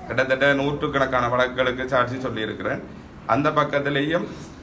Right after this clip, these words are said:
அதாவது வடமாகாணத்துல கிளிநொச்சி, முல்லைத்தீவு, மன்னார், யாழ்ப்பாணத்தின் சட்ட நடவடிக்கை பொறுப்பா இருந்து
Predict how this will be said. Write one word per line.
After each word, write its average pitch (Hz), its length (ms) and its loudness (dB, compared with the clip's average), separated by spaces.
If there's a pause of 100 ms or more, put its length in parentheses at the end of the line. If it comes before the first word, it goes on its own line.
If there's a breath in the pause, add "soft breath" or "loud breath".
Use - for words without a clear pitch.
அதாவது 120 420 0
வடமாகாணத்துல 131 1120 2 (100)
கிளிநொச்சி, 131 500 0
முல்லைத்தீவு, 127 580 0
மன்னார், 127 540 2
யாழ்ப்பாணத்தின் 120 840 0
சட்ட 123 320 0
நடவடிக்கை 123 580 0 (120)
பொறுப்பா 117 280 0
இருந்து 107 420 -2